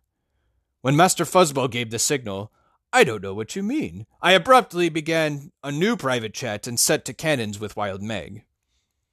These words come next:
With perfect cohesion, Master Fuzzball hacked down the key holder whilst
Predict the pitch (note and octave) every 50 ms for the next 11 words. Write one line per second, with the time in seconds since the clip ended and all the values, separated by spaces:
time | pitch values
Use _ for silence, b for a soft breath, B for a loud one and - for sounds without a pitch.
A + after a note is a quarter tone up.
0 | _ _ _ - C3 B2+ - - G3+ G3+ G3 - F#3+ D#3+ - - - - D#3 C#3+
1 | B2+ C3+ D3 D3 C#3 A2 A2 A2 G2+ G2+ A#2 C3+ C#3 C3 - - C#3+ - - D3+
2 | C3+ A2 A2 A#2+ A2 G#2+ - D3+ C#3+ B2+ - - - C#3 C3+ B2+ B2 A#2 A2+ -
3 | - - D3 C#3+ B2 A#2 G#2 G2+ G2 F#2+ F#2+ G2 G2 G2+ G#2+ G2+ G2 - -